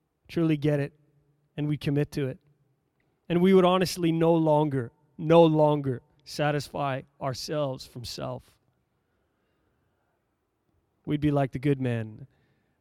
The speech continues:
choose to be satisfied from above self.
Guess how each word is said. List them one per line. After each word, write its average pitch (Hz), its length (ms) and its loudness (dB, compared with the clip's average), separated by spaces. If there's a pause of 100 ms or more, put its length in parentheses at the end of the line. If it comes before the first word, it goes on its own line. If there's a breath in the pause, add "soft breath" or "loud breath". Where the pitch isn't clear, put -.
(180)
choose 135 240 -6
to 131 80 -12
be 123 140 -6
satisfied 123 680 -10
from 120 160 -10
above 123 300 -10
self. 123 420 -12